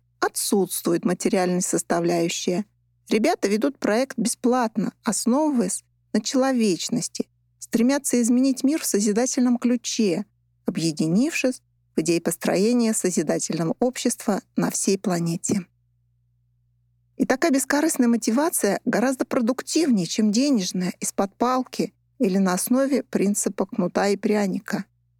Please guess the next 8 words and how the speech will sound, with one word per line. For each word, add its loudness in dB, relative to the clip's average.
Я 2
уверена, 0
что -2
синхронизация 0
волонтеров 0
движения 0
изменит 0
мир. -2